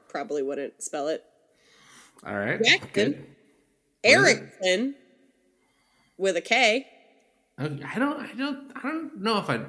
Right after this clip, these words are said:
Speaker 2: agree that Erickson is a first name.
Speaker 1: Yeah, I don't think Erickson is a first name. Um,
Speaker 2: What we're struggling up against here is the fact that the son suffix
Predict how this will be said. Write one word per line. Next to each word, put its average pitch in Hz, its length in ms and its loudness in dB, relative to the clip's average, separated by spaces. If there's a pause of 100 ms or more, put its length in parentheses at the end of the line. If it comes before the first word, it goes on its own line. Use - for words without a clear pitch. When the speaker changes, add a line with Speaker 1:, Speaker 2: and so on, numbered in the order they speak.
Speaker 2:
agree 110 280 -4
that 101 120 -6
Erickson 95 440 -8
is 90 120 -10
a 87 40 -10
first - 300 -10
name. 57 320 -12 (1200)
Speaker 1:
Yeah, 190 440 0
I 190 60 0
don't 262 280 0
think 233 180 0
Erickson 202 560 2
is 208 160 2
a 185 60 0
first 127 340 -6
name. 107 400 -6 (160)
Um, 175 280 0
Speaker 2:
What 214 100 4
we're 247 100 4
struggling 285 500 -2
up 277 140 -4
against 117 440 -4
here 95 260 -2
is 98 240 -6
the 110 100 -6
fact 151 360 2
that 127 400 -2
the 131 120 -2
son 170 680 -2
suffix - 840 -6